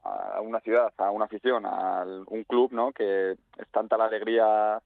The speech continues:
ah, de por medio, ¿no? Y la ilusión que, que genera un ascenso que, que, pues, ha sido muy bonito, ¿no? Aparte haciéndolo ahí en,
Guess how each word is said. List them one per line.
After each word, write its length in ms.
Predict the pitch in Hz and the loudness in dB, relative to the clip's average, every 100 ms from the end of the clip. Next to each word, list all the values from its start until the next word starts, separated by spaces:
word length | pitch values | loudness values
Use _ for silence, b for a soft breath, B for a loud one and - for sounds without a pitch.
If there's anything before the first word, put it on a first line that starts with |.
| _ _ _ _ _ - | _ _ _ _ _ -4
ah, 460 | 98 101 98 101 101 | 0 2 4 2 2
de 80 | 110 | 2
por 160 | 110 | 0
medio, 300 | 113 127 123 | 0 0 0
¿no? 400 | 123 139 139 135 | 2 2 2 0
Y 340 | 127 117 117 117 | -2 -6 -6 -2
la 80 | |
ilusión 520 | 113 110 - 131 139 147 | -2 -2 0 2 0 -2
que, 460 | 120 110 98 95 - | 0 0 0 -6 -8
que 120 | 101 | -8
genera 360 | 104 110 110 107 | -4 0 0 0
un 140 | 110 | -2
ascenso 480 | 110 - 113 135 156 _ _ _ _ _ | -6 -8 -6 -6 -6 _ _ _ _ _
que, 640 | - 107 92 90 90 90 95 - | 0 0 0 -4 -6 -10 -14 -14
que, 220 | 90 87 | -14 -12
pues, 160 | 95 98 | -10 -8
ha 60 | |
sido 180 | 98 107 | -4 -2
muy 120 | 107 | -2
bonito, 300 | 104 107 101 | -4 -4 -4
¿no? 120 | 98 101 | -2 0
Aparte 260 | 101 - | 0 -2
haciéndolo 340 | 107 101 104 98 | -6 -6 -2 -2
ahí 160 | 98 | -2
en, 220 | 98 95 | -8 -14